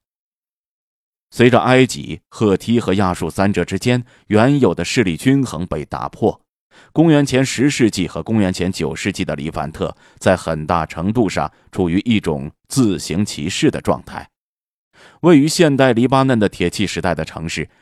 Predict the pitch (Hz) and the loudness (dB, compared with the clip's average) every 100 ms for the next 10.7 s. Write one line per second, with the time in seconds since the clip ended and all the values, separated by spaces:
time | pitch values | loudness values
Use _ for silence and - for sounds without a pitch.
0 | - 90 80 82 90 - - 127 139 117 | -4 -2 0 0 -2 -4 -2 4 4 4
1 | 69 55 - - - 110 117 113 - 104 | 0 -6 -12 -12 -2 0 2 -2 0 0
2 | 110 120 113 101 95 131 127 82 - 73 | 2 4 4 2 2 0 0 -2 -6 -4
3 | 80 71 69 71 69 67 73 - _ _ | -4 -4 -8 -10 -10 -12 -12 -12 _ _
4 | - 120 120 101 - 76 78 123 127 - | 4 4 4 0 -2 -2 -2 0 0 0
5 | 175 160 104 123 85 85 78 76 85 98 | -2 -2 -4 -4 -4 -6 -6 -8 -6 -6
6 | 76 - 95 131 151 147 - 95 - 78 | -6 -4 0 2 2 0 0 -4 -6 -10
7 | 64 - _ _ _ _ _ - - - | -10 -12 _ _ _ _ _ -20 -20 0
8 | 123 160 139 135 123 127 - 95 - 85 | 6 8 6 4 2 0 -2 -4 -4 0
9 | 120 135 135 98 87 69 76 104 80 107 | 2 2 2 2 0 -2 -4 -4 0 0
10 | 117 - 64 55 58 76 | -2 -4 -10 -10 -6 -8